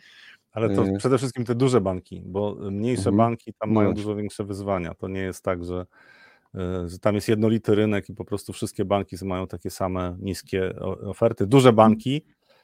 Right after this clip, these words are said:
Speaker 1: e, jak najbardziej tak. To znaczy, to jest jedna z rzeczy, która sprawia, że te banki mają przewagę.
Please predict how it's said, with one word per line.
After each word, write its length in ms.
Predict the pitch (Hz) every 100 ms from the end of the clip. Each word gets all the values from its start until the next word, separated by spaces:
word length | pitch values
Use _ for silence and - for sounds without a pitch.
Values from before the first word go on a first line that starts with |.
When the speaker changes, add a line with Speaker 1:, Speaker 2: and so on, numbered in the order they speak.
| _ _ -
Speaker 1:
e, 140 | 110
jak 160 | 113 110
najbardziej 380 | 117 117 107
tak. 300 | - 104 82
To 100 | _
znaczy, 280 | - 98 101
to 80 | 104
jest 120 | 98
jedna 240 | 110 98 101
z 40 |
rzeczy, 240 | 101 101
która 420 | - 101 98 95 90
sprawia, 340 | - 104 98
że 120 | 92
te 80 | 104
banki 280 | 98 95 98
mają 160 | 95
przewagę. 440 | 92 98 82 82